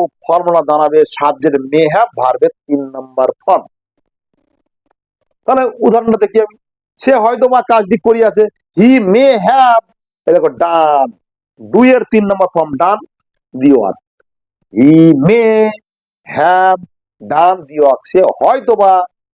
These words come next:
কাজটি করিয়াছে। আমি যদি হয়তো বা না বলতাম, সে কাজটি করিয়াছে, তাহলে এখানে he have, he have done the work, এই ফর্মুলা চলে যাবে। কিন্তু যখনই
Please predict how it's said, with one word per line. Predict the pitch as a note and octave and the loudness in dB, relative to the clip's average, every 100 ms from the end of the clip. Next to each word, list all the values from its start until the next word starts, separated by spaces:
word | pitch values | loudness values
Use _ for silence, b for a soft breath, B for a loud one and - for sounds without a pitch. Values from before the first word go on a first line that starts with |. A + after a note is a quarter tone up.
| _ D3 | _ -4
কাজটি | D#3 C3+ B2+ E3 E3+ D3 D3 | -2 -2 -6 -6 -4 -4 0
করিয়াছে। | D3+ D3 D3 D3+ - _ _ _ B2+ C3+ C#3+ C#3 - F#3 D#3 - _ _ _ _ _ | 2 2 0 -2 -8 _ _ _ -16 -10 -6 -6 -2 0 0 -2 _ _ _ _ _
আমি | A#3 C4+ | -2 0
যদি | C4+ A#3+ | 0 0
হয়তো | F3 A#3 A#3 | 0 -2 -2
বা | A#3 A3 | -2 0
না | G#3 G#3+ | 0 0
বলতাম, | G#3 G#3+ - _ - | -2 -4 -4 _ -2
সে | A3+ B3+ B3+ | 2 2 2
কাজটি | G#3+ G3+ E3+ F#3+ F3+ | 0 0 0 -2 0
করিয়াছে, | D#3+ C3+ - D2+ - _ _ _ | 0 0 -2 -12 -16 _ _ _
তাহলে | A3+ A#3 G#3+ | 0 2 2
এখানে | C#3+ C3 F#2+ A#2 | 0 -2 -2 0
he | D3 A#2+ | 0 0
have, | C#3 G3 B3+ B3+ _ _ _ _ _ - | 0 0 0 -4 _ _ _ _ _ -2
he | C3+ E3 | 0 2
have | F#3+ C3 G3+ | 0 -2 0
done | A#3+ C4 - _ _ _ D#3 | 0 -2 -6 _ _ _ -6
the | G3+ G3 | 0 0
work, | F#3+ - _ _ _ _ _ _ | 0 -6 _ _ _ _ _ _
এই | C#4 C4+ | -4 -2
ফর্মুলা | - F3 C#3+ A#2 | -4 -4 -6 -6
চলে | F#2 | -14
যাবে। | - _ _ _ _ _ | -18 _ _ _ _ _
কিন্তু | - F3 B2+ | 0 0 2
যখনই | F#3 A3 G#3+ | -2 -2 0